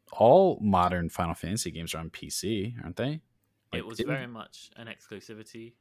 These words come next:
Speaker 2: clause. Like, Sony
Speaker 1: Yeah.
Speaker 2: had a year, and then I think they extended that by six months after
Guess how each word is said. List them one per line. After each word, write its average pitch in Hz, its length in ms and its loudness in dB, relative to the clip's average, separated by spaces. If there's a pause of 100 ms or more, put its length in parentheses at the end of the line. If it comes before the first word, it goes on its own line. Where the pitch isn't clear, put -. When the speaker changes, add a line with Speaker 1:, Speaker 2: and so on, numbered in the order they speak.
(120)
Speaker 2:
clause. 127 500 -14
Like, - 160 -20
Sony 92 220 -8
Speaker 1:
Yeah. 87 220 -4
Speaker 2:
had 95 340 -18 (460)
a 110 60 -12
year, 95 520 -14 (680)
and 101 120 -18
then 101 100 -12
I 95 40 -14
think 104 200 -18
they 101 100 -18
extended 101 560 -16
that 95 200 -14
by 95 100 -14
six - 340 -20
months - 440 -20 (240)
after 95 640 -16